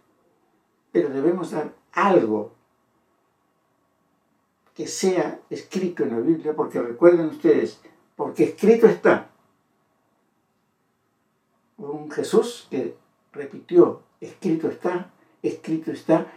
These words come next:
y escrito está". Pero no es, "Así me dijo". Puede ser, yo no digo que no. Pero, ¿por qué?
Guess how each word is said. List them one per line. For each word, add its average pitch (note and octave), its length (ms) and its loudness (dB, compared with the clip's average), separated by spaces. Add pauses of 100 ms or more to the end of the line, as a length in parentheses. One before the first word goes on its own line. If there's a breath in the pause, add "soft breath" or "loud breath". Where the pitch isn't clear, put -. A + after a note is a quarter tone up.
(200 loud breath)
y D3 140 2
escrito F3 500 6
está". - 420 0 (1700)
Pero G3+ 220 -12
no B3 140 -6
es, - 360 -6 (1120)
"Así - 220 -16
me D#3+ 140 -4
dijo". - 360 -12 (1700)
Puede D#4 260 -8
ser, C#4 400 -10 (1300)
yo G#3+ 260 -12
no G#3 100 -12
digo G3+ 280 -8
que - 140 -12
no. - 140 -20 (1600)
Pero, B2 500 2 (3000)
¿por - 120 -14
qué? G#3 220 -8